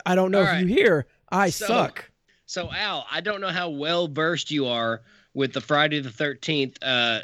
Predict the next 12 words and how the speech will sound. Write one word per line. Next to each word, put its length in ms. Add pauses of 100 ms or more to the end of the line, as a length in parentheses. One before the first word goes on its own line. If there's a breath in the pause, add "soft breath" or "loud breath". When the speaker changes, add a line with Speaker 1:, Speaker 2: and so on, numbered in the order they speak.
Speaker 2:
series, 500
but 320
me 420
and 360 (120)
Nerd 340
T 120
J 260
here 420 (460 soft breath)
are, 560 (440)
we'll 240
call 300
it 180